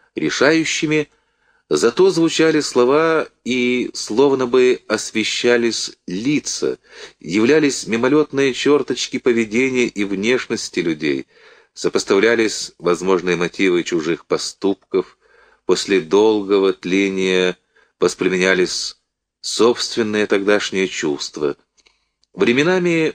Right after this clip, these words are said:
воспоминания цеплялись друг за друга, давние события, мимолетные лица и впечатления, слова выстраивались сами собой в какой-то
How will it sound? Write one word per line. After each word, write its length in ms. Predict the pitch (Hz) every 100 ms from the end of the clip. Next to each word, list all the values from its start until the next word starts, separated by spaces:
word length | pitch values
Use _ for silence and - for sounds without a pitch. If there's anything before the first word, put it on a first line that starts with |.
| -
воспоминания 840 | 107 123 131 123 127 135 131 123
цеплялись 840 | - 131 - 110 113 110 104 - -
друг 280 | 98 98 90
за 140 | 92
друга, 480 | 92 92 90 90 87 _ _ _ _ _ _
давние 460 | - 110 107 110
события, 720 | 104 104 87 107 120 - 110 92
мимолетные 640 | 85 85 87 82 85 82
лица 340 | 85 85 -
и 140 | 80 78
впечатления, 1120 | - 85 - - - 78 95 123 127 127 123 - _ _
слова 800 | - - 85 87 78 95 123 123 _ _ _ _ _
выстраивались 840 | 92 101 - 117 123 131 131 131 -
сами 400 | - 117 117 110
собой 440 | - 90 101 120
в 120 | -
какой-то 840 | - - - 98 - 101 98 98